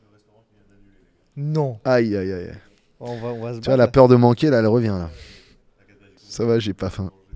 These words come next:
Speaker 1: T'as co-, ça arrive dans combien de temps, du coup ? Ah, on
Speaker 2: Sinon,
Speaker 1: va
Speaker 2: on
Speaker 1: savoir.
Speaker 2: commande un truc simple, hein, des burgers, n'importe, hein.
Speaker 1: Je crois pas te laisser mourir de faim, quand même.
Speaker 2: J'adore la nourriture.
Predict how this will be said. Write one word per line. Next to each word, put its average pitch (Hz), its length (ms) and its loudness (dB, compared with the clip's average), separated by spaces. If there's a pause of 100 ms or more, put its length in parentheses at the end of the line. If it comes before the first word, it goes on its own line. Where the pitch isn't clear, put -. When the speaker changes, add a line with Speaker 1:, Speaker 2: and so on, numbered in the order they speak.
(560)
Speaker 1:
T'as 131 100 -12
co-, 131 180 -18
ça 135 140 -10
arrive 123 120 -8
dans 127 80 -10
combien 131 140 -10
de 131 40 -18
temps, 185 80 -10
du 170 60 -12
coup ? 185 120 -16 (1900)
Ah, - 100 -18 (140)
on - 40 -20 (160)
Speaker 2:
Sinon, - 160 -8
Speaker 1:
va 113 60 -2
Speaker 2:
on - 40 -2
Speaker 1:
savoir. 107 160 2
Speaker 2:
commande 101 280 0
un 95 260 0
truc - 220 -10
simple, 110 380 -6
hein, 90 460 -8
des 95 120 -6
burgers, 95 540 -6
n'importe, 90 540 -14
hein. 90 80 -16 (2750)
Speaker 1:
Je - 80 -20
crois 120 140 -10
pas 120 100 -10
te - 60 -16
laisser 123 160 -14
mourir 117 220 -12
de 123 60 -12
faim, 135 120 -16
quand 123 40 -16
même. 117 80 -16
Speaker 2:
J'adore 107 400 2
la 95 100 0
nourriture. 101 500 -6